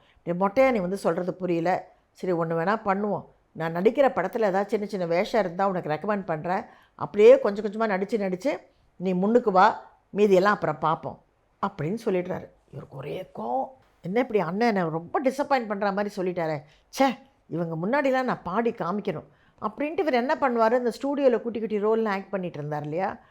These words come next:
அப்படி ஆக்ட் பண்ணும்பொழுதே இவர் உட்காந்து வெளியில பாட்டு பாடிக்கிட்டே இருப்பாரு. யாராவது கார்ல போறவங்க பார்க்க மாட்டாங்களா?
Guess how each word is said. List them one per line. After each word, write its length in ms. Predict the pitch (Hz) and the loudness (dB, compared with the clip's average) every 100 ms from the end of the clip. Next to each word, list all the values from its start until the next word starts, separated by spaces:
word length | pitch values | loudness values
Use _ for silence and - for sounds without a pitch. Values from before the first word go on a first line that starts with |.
| _ _ | _ _
அப்படி 280 | - 160 175 | -6 -2 0
ஆக்ட் 380 | 160 185 233 - | 2 0 0 -2
பண்ணும்பொழுதே 880 | 226 208 175 160 151 156 175 220 - _ - | 0 -2 -2 -2 -2 0 0 0 -6 _ -14
இவர் 240 | 185 196 185 | -4 0 0
உட்காந்து 400 | 180 254 294 247 | 0 0 0 2
வெளியில 640 | 185 180 202 190 185 214 - - - | 0 2 0 2 0 -2 -6 -20 -18
பாட்டு 280 | - 226 - | -8 -4 -4
பாடிக்கிட்டே 500 | - 226 214 214 277 | 0 0 0 4 4
இருப்பாரு. 380 | 269 233 190 - | 4 2 0 -2
யாராவது 580 | 165 175 180 196 240 208 | -4 -2 0 -2 -2 -2
கார்ல 260 | 220 226 214 | 0 0 -2
போறவங்க 280 | 190 175 175 | -4 -4 -6
பார்க்க 320 | 165 175 185 | -6 -6 -6
மாட்டாங்களா? 580 | 180 165 160 160 175 | -6 -4 -4 -2 -4